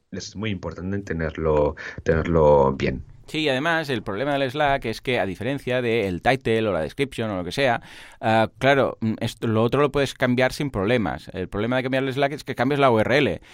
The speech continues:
Speaker 2: Entonces, claro, típico, todo lo que habías enlazado, eh, yo qué sé, si Google ya lo había indexado. A ver, que tampoco pasa nada, pero es un poco engorroso, ¿no? El hecho de decir, "Ala, venga, ahora", yo qué sé, imagínate que lo habías compartido en redes sociales, ¿vale?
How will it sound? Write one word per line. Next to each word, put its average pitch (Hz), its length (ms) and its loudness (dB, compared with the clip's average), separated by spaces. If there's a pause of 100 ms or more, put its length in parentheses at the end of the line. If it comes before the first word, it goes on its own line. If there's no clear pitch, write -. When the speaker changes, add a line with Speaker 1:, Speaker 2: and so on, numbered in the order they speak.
(100)
Speaker 2:
Entonces, 120 320 0
claro, 123 300 4
típico, 127 560 2
todo 135 180 2
lo 151 100 4
que 147 100 0
habías 147 280 2
enlazado, 113 960 4
eh, 113 220 0
yo 110 60 -4
qué 107 60 -8
sé, 113 200 -4
si 117 160 -6
Google 139 340 -2
ya 139 140 2
lo 139 60 4
había 143 260 0
indexado. 120 840 2 (240)
A - 80 0
ver, 131 140 4
que 110 100 -6
tampoco 113 300 -4
pasa 139 200 -4
nada, 147 280 0
pero 135 120 -8
es 151 60 -6
un 180 60 -6
poco 143 180 -6
engorroso, 87 500 -8
¿no? 98 200 -10
El 117 80 -8
hecho 101 180 -10
de 98 60 -6
decir, 92 260 -12
"Ala, 120 300 0
venga, 120 480 0
ahora", 135 320 -2 (240)
yo 123 80 -4
qué - 20 -4
sé, 120 120 -2
imagínate 135 500 -4
que 143 80 -4
lo 131 80 0
habías 131 240 -4
compartido 139 440 -6
en 156 80 -6
redes 135 240 -4
sociales, 76 640 -8
¿vale? 190 240 -4